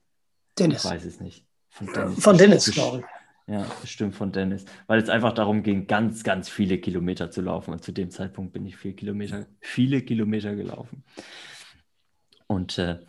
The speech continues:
Speaker 2: ja, ein paar Jahre später, äh, sitze ich dann zu Hause bei euch am Esstisch <laughs> quasi. Was, äh, total schön ist und wo ich, äh, mich immer noch drüber freue, wenn ich mich, äh, daran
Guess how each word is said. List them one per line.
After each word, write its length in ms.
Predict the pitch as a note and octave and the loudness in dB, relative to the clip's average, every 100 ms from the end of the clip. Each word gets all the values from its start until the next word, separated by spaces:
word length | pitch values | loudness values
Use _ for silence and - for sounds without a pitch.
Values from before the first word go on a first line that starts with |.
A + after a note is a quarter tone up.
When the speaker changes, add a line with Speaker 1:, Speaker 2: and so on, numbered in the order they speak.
| - | -8
Speaker 2:
ja, 320 | - F3 - - | 2 4 4 -4
ein 80 | - | -4
paar 160 | - | 2
Jahre 300 | G#2 G2+ F2+ | 6 6 4
später, 840 | F#2 - G2 A#2+ C#3 D3+ D#3+ D#3+ E3+ | 0 0 2 4 4 4 4 2 0
äh, 40 | G3+ - _ - | -4 -16 _ -8
sitze 300 | A#2+ D#3 F3 | -2 -2 -2
ich 60 | |
dann 280 | E3 D#3+ D#3+ | 0 2 0
zu 200 | - C#3 | -2 2
Hause 240 | A2+ C3 B2+ | 4 4 2
bei 140 | A2+ | 0
euch 240 | G#2 A#2+ | 0 0
am 280 | - C#3+ C#3 - | 0 -2 -4 -4
Esstisch 500 | - F3+ - - F#3+ | 0 0 2 0 0
<laughs> 0 | |
quasi. 540 | - E3+ - A#2 E2 - _ _ E3+ A3+ A3+ D3+ - | -4 -6 -6 -8 -10 -14 _ _ -12 -10 -12 -14 -10
Was, 300 | A2 - - | -10 -10 -4
äh, 260 | A2+ G#2+ A2 - - - - - _ _ _ _ _ _ _ _ _ _ _ | -2 -2 -6 -12 -20 -20 -20 -20 _ _ _ _ _ _ _ _ _ _ _
total 300 | - A#2+ D3 | -4 4 6
schön 220 | C#3+ F#3+ | 8 8
ist 180 | C#3+ A2 | 8 4
und 200 | A2+ F#2+ | 0 -4
wo 140 | G#2+ A2 | 2 2
ich, 220 | A2 - | 2 0
äh, 220 | G#2+ G#2 - | 2 2 -2
mich 440 | G#2+ - - - | -6 -8 -12 -4
immer 200 | - D#3 | 4 8
noch 140 | E3+ D#3 | 10 8
drüber 280 | D3+ C#3 C3 | 6 4 4
freue, 400 | - B2+ B2 A2 | 4 2 4 2
wenn 120 | G#2 | 0
ich 200 | G2+ - | -2 -4
mich, 400 | G#2+ G2+ - - | -8 -8 -12 -6
äh, 360 | G2 G2 G#2 G2 | -2 0 -2 -4
daran 420 | F#2+ G2 G2 | -4 -4 -4